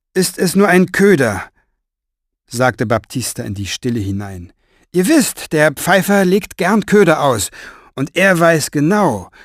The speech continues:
dass wir nicht einfach zulassen können, dass er sich die Kinder holt. Vielleicht“, er sah zu Mo hinüber, „vielleicht hofft er auf die Art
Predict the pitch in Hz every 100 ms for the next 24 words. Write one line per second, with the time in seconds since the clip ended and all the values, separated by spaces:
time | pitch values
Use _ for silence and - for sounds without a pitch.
0 | _ _ _ _ _ _ 156 143 208 202
1 | 220 - 202 180 135 - 269 175 131 151
2 | - 175 165 147 127 - 139 117 - 107
3 | - 240 139 98 98 95 - - - 165
4 | 156 156 269 254 - - - - _ _
5 | _ _ _ _ _ _ _ _ - 110
6 | 117 113 - 117 107 127 127 110 110 117
7 | 104 - _ _ _ _ _ _ - 160
8 | 180 180 - 180 - - 180 175 165 127
9 | 180 214 185 165 151 - -